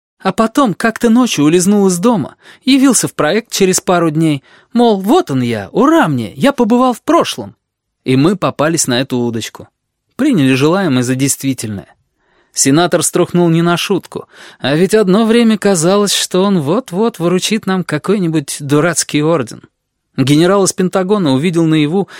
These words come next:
как гаснет на погонах его третья звезда, и скоренько прикрыл свою задницу, объявив, что он никогда нам не верил и неоднократно нам заявлял об этом.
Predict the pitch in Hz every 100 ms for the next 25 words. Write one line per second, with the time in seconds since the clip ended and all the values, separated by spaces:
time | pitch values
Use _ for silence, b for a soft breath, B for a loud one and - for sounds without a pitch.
0 | B - 151 147 180 190 180 175 185 170
1 | 175 151 180 175 - 156 156 170 147 156
2 | 151 147 147 143 123 131 113 _ B B
3 | B 127 - - 277 160 - 131 131 120
4 | 151 160 - 135 131 113 139 120 110 -
5 | - - _ _ 120 120 135 156 156 -
6 | 135 139 196 190 127 127 123 123 117 147
7 | 214 156 143 131 113 143 156 110 - b
8 | b 123 135 185 214 175 - 139 160 208
9 | 147 160 170 185 151 123 160 156 131 117
10 | 101